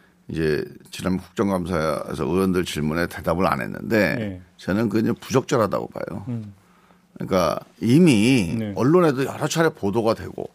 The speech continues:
Speaker 2: 예.
Speaker 1: 알만한 사람은 다 알고,
Speaker 2: 음.
Speaker 1: 만약에 윤석열 총장이 만나지 않았다면,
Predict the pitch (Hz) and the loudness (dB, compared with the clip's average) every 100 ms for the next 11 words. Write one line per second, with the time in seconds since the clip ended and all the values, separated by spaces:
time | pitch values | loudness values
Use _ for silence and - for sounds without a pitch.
0 | 117 110 92 - _ _ _ _ _ - | -8 -6 -8 -12 _ _ _ _ _ 2
1 | 117 185 175 156 147 135 127 117 87 90 | 4 6 4 4 2 2 2 0 0 -2
2 | 64 - - 117 98 - 87 120 185 185 | -6 -8 -6 -4 -6 -2 2 4 4 4
3 | 170 131 151 151 135 131 127 135 95 87 | 4 2 2 0 -2 -2 0 0 0 0
4 | 120 147 151 104 107 101 107 135 160 | 2 2 2 2 0 0 0 0 -2